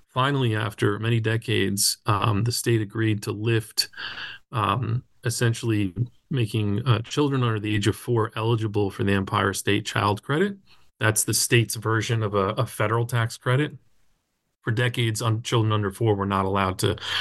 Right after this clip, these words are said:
receive that benefit. Um, and so that was lifted. That's benefited about eight hundred thousand children across the state. But it still didn't utilize, um, the best sort of gold standard for that type of policy, which is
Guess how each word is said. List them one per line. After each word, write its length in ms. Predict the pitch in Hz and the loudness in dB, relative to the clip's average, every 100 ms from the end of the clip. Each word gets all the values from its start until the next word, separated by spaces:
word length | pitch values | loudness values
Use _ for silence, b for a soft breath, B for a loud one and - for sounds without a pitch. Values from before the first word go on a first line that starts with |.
| B | B
receive 340 | 117 104 120 104 | -2 0 2 2
that 200 | 95 95 | 0 -2
benefit. 500 | 101 98 98 95 - B B B - | 0 0 0 -6 -8 B B B -4
Um, 440 | 107 95 92 95 | 0 2 0 -2
and 100 | - | -2
so 120 | 110 117 | 0 0
that 160 | 139 | 0
was 160 | 147 123 | 0 -2
lifted. 360 | 131 123 123 113 | 0 0 -4 0
That's 200 | 107 - | -2 0
benefited 460 | 123 120 104 110 | 0 0 0 -2
about 200 | 101 104 | 0 0
eight 140 | 107 107 | 0 2
hundred 200 | 117 101 | 0 2
thousand 320 | 101 98 98 | 0 0 -2
children 320 | - 117 107 | 0 2 2
across 360 | 98 107 92 - | -2 -2 0 -2
the 60 | |
state. 420 | - - 107 - - B B B B - | -4 0 2 2 -6 B B B B -4
But 140 | 117 | 0
it 100 | 120 | 0
still 440 | - - 160 156 | -2 -2 0 0
didn't 640 | 123 101 131 131 131 123 135 | -2 -4 -4 0 -2 -2 -6
utilize, 1080 | 123 113 123 123 110 104 98 95 92 - - _ - | -8 -2 0 0 0 0 2 2 2 0 -2 _ 0
um, 460 | 104 107 95 - - _ | 0 2 -2 -6 -14 _
the 80 | - | -2
best 600 | 104 120 120 - - - - | -2 -2 -2 -2 -6 -8 -10
sort 280 | - - 110 | -10 2 2
of 100 | 101 | 2
gold 240 | 123 110 104 | -2 -2 -2
standard 480 | - 104 101 98 | -2 0 0 -2
for 100 | - | -2
that 240 | 98 98 107 | -2 -2 -2
type 260 | 110 95 | -2 -2
of 80 | 95 | -2
policy, 540 | - 110 104 101 117 107 | -2 2 2 0 -4 -2
which 240 | 104 - | -2 2
is 240 | 110 107 | 2 2